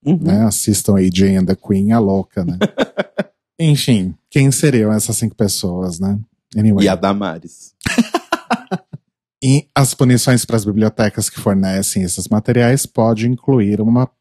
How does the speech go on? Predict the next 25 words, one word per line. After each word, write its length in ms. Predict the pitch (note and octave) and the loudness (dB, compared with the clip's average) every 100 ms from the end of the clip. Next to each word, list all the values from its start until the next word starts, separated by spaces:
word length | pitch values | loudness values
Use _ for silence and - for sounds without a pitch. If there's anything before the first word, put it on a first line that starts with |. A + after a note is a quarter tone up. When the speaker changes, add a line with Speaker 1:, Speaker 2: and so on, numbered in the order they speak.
| _ | _
Speaker 2:
perda 400 | - C#3+ G#3 - | 0 0 0 -2
de 140 | G3 F3 | -2 -2
financiamento 760 | - D3 C#3+ - B2+ B2 C3 A2+ | -4 -2 -2 0 2 2 0 -2
do 160 | B2+ | -2
Estado. 760 | E3 - - G#2 F#2+ F#2 F3 F3+ _ _ _ _ _ | -2 -4 -4 -2 -2 -4 -6 -12 _ _ _ _ _
E 60 | G#2+ | -4
os 80 | F#2+ | -2
funcionários 500 | G2+ A2+ A2 A2 - | 0 2 2 2 0
também 240 | A2+ G#2+ | 2 2
podem 260 | G#2+ G2+ G#2+ | 2 0 0
ser 240 | - G2 | -2 -4
condenados 880 | - G#2+ G#2 G#2 G2+ G#2+ G#2+ A2 - | -2 0 2 2 2 0 -2 -6 -6
a 160 | G2+ G2 | -6 -6
até 300 | G2 - G#2+ | -4 0 2
um 280 | G#2 D3 D#3+ | 4 4 4
ano 200 | B2+ A#2+ | 4 4
de 120 | G2 | 0
prisão 560 | - A2 F#2+ F#2+ G2 B2+ _ _ _ | -2 -2 -2 -2 -2 -2 _ _ _
ou 220 | - B2+ B2+ | 0 2 2
multados 680 | C3+ D3+ - A2 G#2+ G#2 | -2 -4 -2 0 -2 -4
em 120 | G#2+ A2 | -2 -4
até 200 | A2+ G#2 | -4 -6
quinhentos 800 | - A#2+ A2 G2+ G#2+ C3+ B2 G2+ | -4 0 2 2 0 0 0 -2
dólares. 760 | F#2 E2 D#2+ D#2+ D#2+ - - _ _ _ _ | -4 -4 -8 -14 -14 -14 -14 _ _ _ _
A 240 | D#3 D#3 | -2 -2